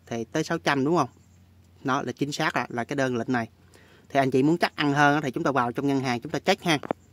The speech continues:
Chúng ta thấy đó như của em như thế này luôn. Rồi,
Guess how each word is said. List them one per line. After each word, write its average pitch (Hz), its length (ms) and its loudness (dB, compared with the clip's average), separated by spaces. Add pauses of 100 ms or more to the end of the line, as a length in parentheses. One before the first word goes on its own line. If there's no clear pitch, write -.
(480)
Chúng 170 100 -4
ta 143 100 -4
thấy 175 260 -2 (340)
đó 139 80 -4
như 151 160 -2
của 156 120 -4
em 139 160 0
như 131 60 -2
thế 156 120 -8
này 135 140 -4
luôn. 127 180 0 (1500)
Rồi, 135 200 2